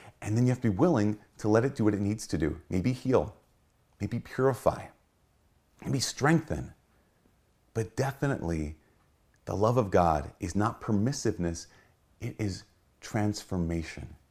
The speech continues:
Today, you may experience the battle between the gospel of nature and the gospel of grace. My invitation for you is just remember these lines, remember these words, words of holy,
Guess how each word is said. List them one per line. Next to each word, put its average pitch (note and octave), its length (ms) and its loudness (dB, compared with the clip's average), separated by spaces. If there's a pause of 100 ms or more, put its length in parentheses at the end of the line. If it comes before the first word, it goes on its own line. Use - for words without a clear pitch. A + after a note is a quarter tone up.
(1500)
Today, D#2+ 360 0 (800)
you G#2 120 2
may G#2 120 6
experience F#2 520 0
the F2 100 -6
battle E2+ 320 2
between F2 340 -4
the D#2 80 -4
gospel D#2 520 0
of C#2+ 80 -6
nature D#2 380 -4
and D2+ 160 -4
the - 60 -6
gospel - 500 -6
of D2+ 100 -12
grace. - 480 -16 (1160)
My F#2+ 180 0
invitation F#2+ 680 -2
for D#2+ 100 -4
you E2 340 -2 (720)
is G2+ 120 -6
just G#2 200 -2
remember F#2 500 2
these F#2 240 -2
lines, C#2+ 420 -6
remember G2 220 -2
these F#2 240 -2
words, D#2 320 0
words F2 220 0
of D#2+ 100 -8
holy, D#2+ 360 -4